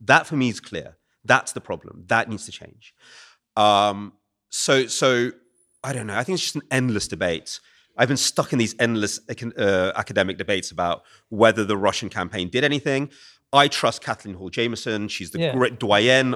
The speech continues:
Speaker 1: of this field. She says it, it, it, it, it did influence it. That's good enough for me. That's still not really the issue. I mean, I can't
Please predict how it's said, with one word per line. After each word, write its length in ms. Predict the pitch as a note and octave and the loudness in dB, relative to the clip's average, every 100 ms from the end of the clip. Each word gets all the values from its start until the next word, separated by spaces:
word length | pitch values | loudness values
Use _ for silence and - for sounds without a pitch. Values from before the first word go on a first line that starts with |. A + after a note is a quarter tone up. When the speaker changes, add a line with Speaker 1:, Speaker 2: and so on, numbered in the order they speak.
| - | -4
Speaker 1:
of 120 | F2 | -10
this 220 | F#2+ - - | -12 -14 -18
field. 400 | - A#2+ A2+ A2 - - | -4 0 2 0 -8 -6
She 200 | - F#3 | -2 0
says 300 | - A2+ G2+ | 4 2 2
it, 180 | G2 - | -6 -4
it, 220 | A2 G2+ - | -4 -4 -6
it, 200 | G2+ - G2 | -8 -8 -10
it, 140 | E2 - | -10 -12
it 200 | - A2+ | -8 -2
did 180 | F3+ F#3+ | 0 0
influence 440 | E3+ D#3 D#3+ C#3+ D#3 | 0 -2 0 2 2
it. 240 | C3+ - _ _ _ _ | 0 -2 _ _ _ _
That's 200 | D#3+ B2 | 2 2
good 140 | - G#2 | 0 -6
enough 180 | G2 - | -6 -10
for 100 | F#2 | -12
me. 240 | C#2 A1 _ _ _ _ A#2 C#3 | -14 -16 _ _ _ _ -2 0
That's 160 | C#3+ | 2
still 160 | - E3+ | 0 2
not 120 | D#3+ | 2
really 140 | A#2 G#2+ | 2 -2
the 140 | G2 | -4
issue. 260 | D#2+ - - _ _ _ _ _ _ _ _ _ _ _ _ | -8 -12 -18 _ _ _ _ _ _ _ _ _ _ _ _
I 40 | B2+ | -4
mean, 100 | A#2+ | 2
I 100 | C3+ | 2
can't 260 | C#3+ A#2 | 2 0